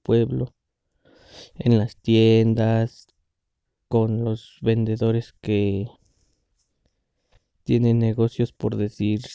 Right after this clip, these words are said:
tiendas, depósitos, recauderías y así. Y también en los,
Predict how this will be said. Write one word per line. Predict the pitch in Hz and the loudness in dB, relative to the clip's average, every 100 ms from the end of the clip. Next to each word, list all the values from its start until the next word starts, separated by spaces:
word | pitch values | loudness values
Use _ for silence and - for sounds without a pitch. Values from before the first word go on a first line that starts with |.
| - | -12
tiendas, | - 107 110 110 110 110 107 - | -2 0 2 0 0 -2 -4 -4
depósitos, | 113 - - 110 110 110 110 - - 107 104 113 - _ _ - | -8 -8 -6 -4 -4 -4 -8 -6 -2 -2 -2 -6 -10 _ _ -6
recauderías | 113 - 107 107 104 104 110 113 123 123 120 - | -6 -4 -4 -2 0 0 0 0 -2 -4 -8 -10
y | 131 | -10
así. | - 139 156 _ _ _ _ _ _ _ _ _ _ _ - | -2 -2 -4 _ _ _ _ _ _ _ _ _ _ _ -10
Y | 127 | 0
también | 120 123 123 | 4 4 4
en | 123 117 | 2 2
los, | 110 110 - - _ | 0 -4 -8 -20 _